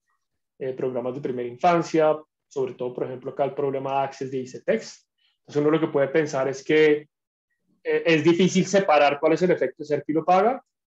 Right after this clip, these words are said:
del efecto de o-, de estos otros, eh, resultados.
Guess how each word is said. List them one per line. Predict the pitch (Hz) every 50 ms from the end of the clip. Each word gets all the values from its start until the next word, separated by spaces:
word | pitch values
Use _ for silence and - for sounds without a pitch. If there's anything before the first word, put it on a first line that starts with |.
| _ _ -
del | 143 131 131
efecto | 123 - 135 131 131 - 147 147
de | 143 131
o-, | 127 131 131 131 131 -
de | 139 143
estos | 127 - - 135 - 143
otros, | 139 139 131 139 143 139 135 - - - - -
eh, | 170 139 127 123
resultados. | 123 120 - 123 - - 139 190 285 285 - - _ _